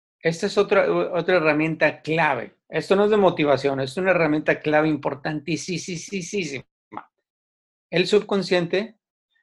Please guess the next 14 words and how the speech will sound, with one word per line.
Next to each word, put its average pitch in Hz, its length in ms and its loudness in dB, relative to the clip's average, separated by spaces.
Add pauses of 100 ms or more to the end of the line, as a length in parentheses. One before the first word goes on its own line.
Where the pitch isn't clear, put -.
(220)
no 151 320 0
sabe 208 300 2
la 175 120 4
diferencia 170 840 -2 (520)
entre 139 340 -2
lo 127 180 -4
que 127 300 -2
es 143 200 -8
real 180 460 0 (720)
y 147 80 -6
lo 135 180 -2
que 139 120 -2
te 135 180 -4
imaginas 165 920 -4